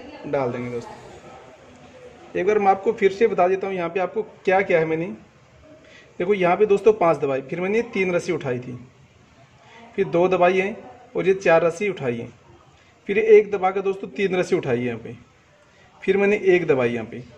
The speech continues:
फिर ये तीन रस्सी उठाई, फिर दोस्तों एक दबाकर फिर मैंने चार रस्सी उठाई, फिर यहाँ दो उठाकर तीन रस्सी उठाई है, फिर ये पांच दबाए। तो यहाँ पे आपको ध्यान रखना, सिर्फ इसी ब्लॉक में हमारी ये डिजाइन आपको सामने बनती हुई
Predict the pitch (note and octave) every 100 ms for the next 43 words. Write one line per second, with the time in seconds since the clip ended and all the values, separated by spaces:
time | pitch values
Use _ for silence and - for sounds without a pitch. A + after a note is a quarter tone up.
0 | - - F3+ G3 A#3 - - - F#3+ E3
1 | C#3 D3 C3 B2+ - - _ _ _ -
2 | - - - - G#3 G#3 G#3+ - G#3+ F#3+
3 | F#3+ G3 F#3 F#3 F#3+ F#3+ F3+ G3 G#3+ F#3
4 | E3 D3+ - C3+ - - - - - -
5 | - - - - F#3 G3+ E3 G3 G#3 E3
6 | E3 F#3+ A#3+ - - - _ _ _ F#3+
7 | F#3 F3+ E3+ G#3+ G3 C#3+ A2+ A#2 - -
8 | _ - A#3 B3 B3 F#3 D#3 C3+ A#2+ B2+
9 | - - F#3+ D#3+ D#3 G3 A3+ B3+ B3 G3
10 | G3 A3 G3+ E3+ D3+ C#3 D3 D#3+ D3 F3
11 | F#3+ A3+ G3 G3+ G3 G3+ E3+ F3+ E3+ E3+
12 | E3+ G3 A#3+ - - - - - D#3+ D#3+
13 | F#3 E3 D#3+ F#3 E3 E3 F3+ F#3+